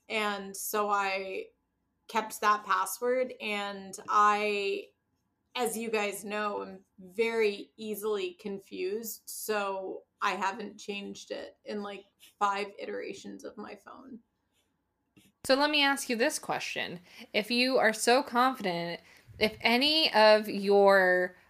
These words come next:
Speaker 2: uh, text messages, photos, Twitter D Ms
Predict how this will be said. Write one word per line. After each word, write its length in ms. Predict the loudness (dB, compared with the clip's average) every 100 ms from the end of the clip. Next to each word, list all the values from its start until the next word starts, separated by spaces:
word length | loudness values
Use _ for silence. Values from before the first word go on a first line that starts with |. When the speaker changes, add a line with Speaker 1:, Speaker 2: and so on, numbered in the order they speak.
| _ 2
Speaker 2:
uh, 720 | 6 6 6 6 4 2 -2 -6
text 420 | 8 8 8 2
messages, 1300 | 2 2 2 0 4 6 8 8 6 2 0 -10 -16 _ _
photos, 1000 | 4 8 10 10 8 8 4 2 -2 -8 -14 _ _ 0
Twitter 380 | 8 10 10
D 220 | 8 4 4
Ms 680 | 4 4 2 -2 -4 -10